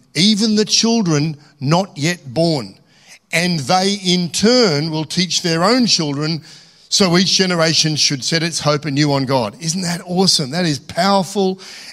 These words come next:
and wonderful, what goes on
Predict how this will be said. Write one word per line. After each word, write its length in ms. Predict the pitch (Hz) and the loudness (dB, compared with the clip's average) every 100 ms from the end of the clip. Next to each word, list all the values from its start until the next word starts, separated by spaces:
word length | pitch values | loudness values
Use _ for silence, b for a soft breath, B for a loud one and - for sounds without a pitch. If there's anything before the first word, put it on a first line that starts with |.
| - | -4
and 220 | 143 143 | -2 2
wonderful, 560 | 160 185 175 - 120 - B B B - | 2 2 0 -2 -10 -12 B B B -8
what 240 | 147 147 | -6 -2
goes 400 | 131 165 175 139 | 0 2 2 2
on 320 | 180 165 104 | 0 0 -2